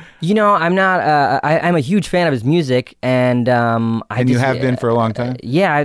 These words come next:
Speaker 1: I, th-, he's, uh, you know, I'm, I'm a big fan of his music, and he just came to a couple of shows, and I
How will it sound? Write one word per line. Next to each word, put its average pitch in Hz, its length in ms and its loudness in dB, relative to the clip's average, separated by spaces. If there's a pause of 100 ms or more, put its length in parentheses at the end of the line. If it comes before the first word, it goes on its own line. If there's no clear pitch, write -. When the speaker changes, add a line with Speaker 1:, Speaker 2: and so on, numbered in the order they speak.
Speaker 1:
I, 135 40 -2
th-, 123 220 -4
he's, 127 180 -4
uh, 120 300 -8
you 120 260 -4
know, 110 120 0
I'm, 107 140 -4
I'm 117 120 -4
a 117 40 -4
big 117 140 -4
fan 131 140 -2
of - 20 -2
his 107 100 -4
music, 120 340 -4
and 110 280 -2
he 113 120 -6
just 113 180 -8
came 113 380 -4
to 110 140 -10
a 104 60 -6
couple 107 240 -8
of 98 60 -10
shows, 110 340 -4
and 104 80 -6
I 98 60 -8